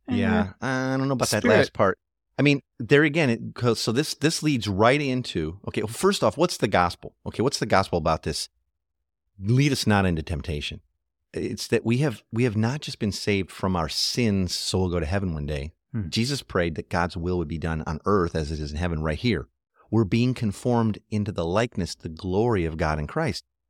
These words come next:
Speaker 2: So we can both ask God to lead and guide that transformational path through trials, through things that'll shape us, and we can trust him to keep us from falling into temptation, i e to give in to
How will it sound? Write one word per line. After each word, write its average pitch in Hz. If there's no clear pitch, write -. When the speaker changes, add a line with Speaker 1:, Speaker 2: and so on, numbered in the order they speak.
Speaker 2:
So -
we 196
can 196
both 131
ask 107
God 95
to 85
lead 110
and 87
guide 139
that 98
transformational 127
path 95
through 131
trials, 139
through 107
things 120
that'll 101
shape -
us, 151
and 113
we 127
can 127
trust -
him 113
to 104
keep -
us 87
from 110
falling 110
into 92
temptation, 90
i 92
e 90
to 95
give 92
in 101
to 107